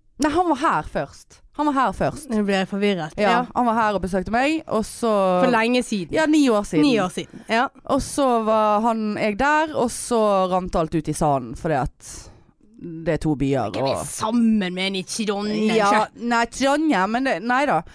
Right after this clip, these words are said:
Speaker 1: Men det er kjempefin type. Og så har, men av en eller annen grunn så har vi holdt kontakten i ni år,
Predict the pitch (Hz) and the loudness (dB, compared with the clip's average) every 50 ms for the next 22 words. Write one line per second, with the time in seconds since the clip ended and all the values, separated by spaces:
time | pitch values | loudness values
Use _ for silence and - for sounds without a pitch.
0 | - - - - - - - 277 302 311 294 277 277 - - 277 269 254 269 269 | -20 -20 -20 -20 -16 -6 0 2 2 4 4 2 0 0 0 0 0 2 0 0
1 | 247 - - 214 208 196 - 214 214 202 233 208 196 190 208 - 302 277 294 294 | 0 0 -2 -2 -2 -2 -2 -2 0 0 2 2 2 2 2 2 2 2 2 2
2 | - 269 302 294 - - - - 302 330 359 359 311 277 269 285 - 294 262 247 | 0 0 -2 -2 -2 -2 -2 -2 0 0 2 2 2 2 2 2 2 2 0 0
3 | 247 254 285 254 - - - 165 - - 247 - - - - - 185 160 160 170 | 0 0 0 -2 -2 -4 -4 -4 -2 -2 -4 -4 -4 -10 -10 -6 -6 -4 -4 -6
4 | 190 - - 202 185 180 180 190 208 202 185 185 185 180 190 - | -8 -6 -4 -4 -2 -2 -2 -2 -2 0 0 2 2 2 0 -2